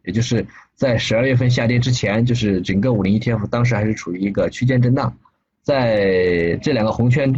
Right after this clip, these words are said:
时间里面，你会发现行情是下跌的，毫无疑问，跌幅其实还不小，应该跌幅在，跌幅看一下，跌幅应该是在百分之二以上，零点二点五到二点二点四附近，就是跌幅在百分之三四了，应该是。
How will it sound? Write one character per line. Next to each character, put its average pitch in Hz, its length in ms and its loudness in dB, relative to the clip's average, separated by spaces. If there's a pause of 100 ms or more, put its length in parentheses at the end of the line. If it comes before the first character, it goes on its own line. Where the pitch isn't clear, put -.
(120)
时 120 240 -2
间 135 200 2
里 104 80 2
面， 95 100 0
你 98 60 2
会 107 80 2
发 120 140 0
现 117 240 0 (280)
行 117 300 -2
情 120 220 0
是 120 180 0
下 117 180 -2
跌 120 200 0
的， 104 140 0 (1000)
毫 113 200 -2
无 131 80 2
疑 135 60 4
问， 127 200 0
跌 135 200 0
幅 127 100 2
其 123 140 0
实 123 60 2
还 117 140 0
不 123 260 -4
小， 113 320 -2
应 117 120 0
该 113 100 0
跌 131 160 0
幅 117 100 2
在， 110 260 -2 (400)
跌 143 140 0
幅 123 180 2
看 120 300 0
一 98 60 2
下， 101 180 0
跌 127 180 -2
幅 117 120 2
应 117 100 2
该 120 140 0
是 120 100 2
在 117 140 0
百 95 180 -2
分 101 120 0
之 113 300 0
二 127 160 0
以 98 100 0
上， - 280 -6 (220)
零 117 240 0
点 107 320 -2 (280)
二 127 140 -2
点 117 180 0
五 92 200 0
到 113 200 -2
二 107 200 0
点 87 400 -2
二 - 140 -2
点 95 180 0
四 - 260 -4
附 123 120 0
近， 117 180 2
就 113 140 -2
是 101 80 0
跌 147 200 0
幅 127 100 2
在 127 120 2
百 92 120 -2
分 95 60 0
之 104 60 0
三 139 180 -2
四 147 220 -2
了， - 120 -6
应 98 100 0
该 95 100 0
是。 - 200 -4